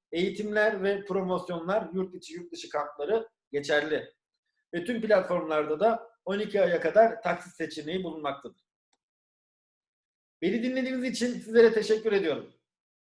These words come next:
Umarım heyecanımızı Türkiye'nin en büyük genç girişimcilik platformunu sizlere aktarabilmişimdir. Toplantının sonunda soru cevap yapamayacağız. Sayımız oldukça kalabalık. Ancak sizi buraya davet eden girişimcimize veya arkadaşınıza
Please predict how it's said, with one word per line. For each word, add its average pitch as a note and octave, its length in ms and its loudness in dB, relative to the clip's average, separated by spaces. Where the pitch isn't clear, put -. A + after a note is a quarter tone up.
Umarım G#3+ 300 6
heyecanımızı G#3+ 840 4
Türkiye'nin G#3+ 360 4
en A#3+ 200 2
büyük A3 200 -6
genç A3 220 0
girişimcilik A3 440 -4
platformunu G3 560 2
sizlere F#3+ 300 0
aktarabilmişimdir. F3 880 -2
Toplantının B3 580 2
sonunda B3+ 400 6
soru A#3+ 240 6
cevap A#3 280 8
yapamayacağız. E3+ 680 2
Sayımız G#3+ 360 2
oldukça F#3+ 400 2
kalabalık. D#3 560 -2
Ancak A3+ 420 6
sizi A#3 200 -2
buraya A#3+ 260 8
davet A3+ 280 10
eden G#3+ 280 6
girişimcimize G3+ 760 2
veya F#3 320 8
arkadaşınıza F3 800 0